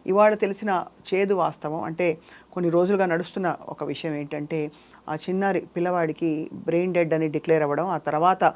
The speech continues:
పరిణామాలు, ఆ ప్రాణం తిరిగి వస్తుందా అనే ఒక దిగ్భ్రాంతి, ఒక విధమైన బాధ అందరిలో మిగిలింది. So ఇవాళ ఈ నేపథ్యంలో మరి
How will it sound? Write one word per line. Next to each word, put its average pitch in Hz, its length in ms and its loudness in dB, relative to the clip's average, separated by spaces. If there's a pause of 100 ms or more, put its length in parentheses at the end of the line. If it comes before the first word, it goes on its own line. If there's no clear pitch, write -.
(280)
పరిణామాలు, 180 640 0
ఆ 156 160 4
ప్రాణం 175 360 0
తిరిగి 175 260 0
వస్తుందా 170 520 0 (380)
అనే 160 180 -2
ఒక 147 480 -4 (180)
దిగ్భ్రాంతి, 160 880 -4
ఒక 151 200 -2
విధమైన 160 400 -2
బాధ 147 380 0
అందరిలో 165 300 0
మిగిలింది. 143 380 -8 (500)
So 262 60 8
ఇవాళ 254 240 10
ఈ 247 180 4
నేపథ్యంలో 262 580 4
మరి 202 300 2